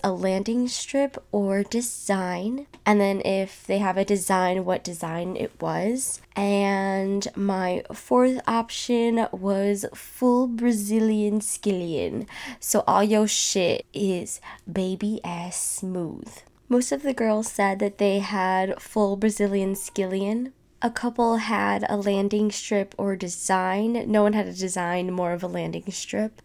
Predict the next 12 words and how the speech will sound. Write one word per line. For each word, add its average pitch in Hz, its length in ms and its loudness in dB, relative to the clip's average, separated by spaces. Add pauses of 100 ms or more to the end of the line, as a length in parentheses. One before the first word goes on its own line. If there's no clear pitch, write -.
But 196 500 4 (100)
actually, 196 720 0 (100)
one 202 280 2
of 190 220 -2
the 196 140 0
girls 190 720 0 (160)
said, 185 800 2
so 196 280 2
one 202 200 4
of 214 100 2
our 202 120 4
estheticians, 190 960 -6